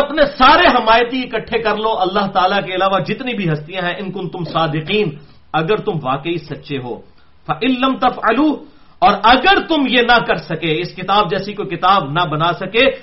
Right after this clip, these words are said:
وَلَن تَفْعَلُوا، اور ہرگز تم کر بھی نہیں سکو گے ایسا، فَاتَّقُوا النَّارَ الَّتِي وَقُودُهَا النَّاسُ وَالْحِجَارَةُ،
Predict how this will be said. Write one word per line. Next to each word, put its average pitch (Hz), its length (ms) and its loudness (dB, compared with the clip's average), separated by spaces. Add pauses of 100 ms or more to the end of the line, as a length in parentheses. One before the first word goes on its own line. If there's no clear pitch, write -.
(120)
وَلَن 254 640 4
تَفْعَلُوا، 262 800 2
اور 190 80 6
ہرگز 226 480 0
تم 330 200 -2
کر 381 220 6
بھی 415 80 6
نہیں 403 200 6
سکو 240 260 4
گے 180 60 -2
ایسا، 143 240 -4 (1600)
فَاتَّقُوا 220 520 -2
النَّارَ 190 300 4
الَّتِي 180 420 -2
وَقُودُهَا 160 520 -2
النَّاسُ 156 480 -2
وَالْحِجَارَةُ، 185 600 2